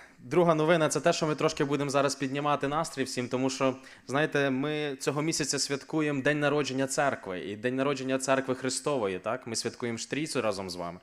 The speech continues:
І знаємо, що церква — це не, е,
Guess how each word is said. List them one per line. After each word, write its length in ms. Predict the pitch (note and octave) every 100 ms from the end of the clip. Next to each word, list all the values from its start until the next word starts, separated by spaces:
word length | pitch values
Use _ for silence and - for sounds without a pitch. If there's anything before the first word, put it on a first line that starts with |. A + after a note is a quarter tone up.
| - - - - - - -
І 80 | A#2
знаємо, 360 | C3+ E3 F3
що 240 | E3+ - C#3
церква — 480 | - F3 F#3 E3 D3+
це 260 | - D3
не, 540 | D3 D3 D3 D3 D3 C#3 - - - -
е, 280 | A2+ A2+